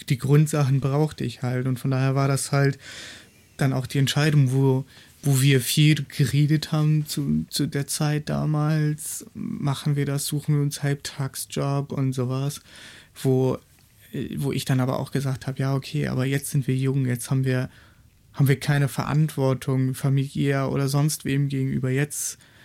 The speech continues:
ist ja eigentlich die Zeit, wo man was versuchen kann und zur Not voll auf die Fresse fliegen kann und das als großes Learning für sein Leben letztendlich mitnehmen kann.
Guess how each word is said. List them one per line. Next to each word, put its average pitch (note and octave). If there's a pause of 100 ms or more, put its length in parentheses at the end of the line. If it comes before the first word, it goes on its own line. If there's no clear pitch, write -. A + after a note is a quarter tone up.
(220)
ist C#3+
ja C3+
eigentlich C#3+
die -
Zeit, C#3
wo C#3
man C3+ (300)
was C3
versuchen D3+
kann D3
und C3+
zur -
Not C#3
voll C#3
auf C#3
die C#3
Fresse D3
fliegen C3+
kann C3+
und C3
das C3+
als C3+ (440)
großes C3+
Learning C#3
für C3
sein B2+
Leben C3+
letztendlich B2+
mitnehmen C3+
kann. B2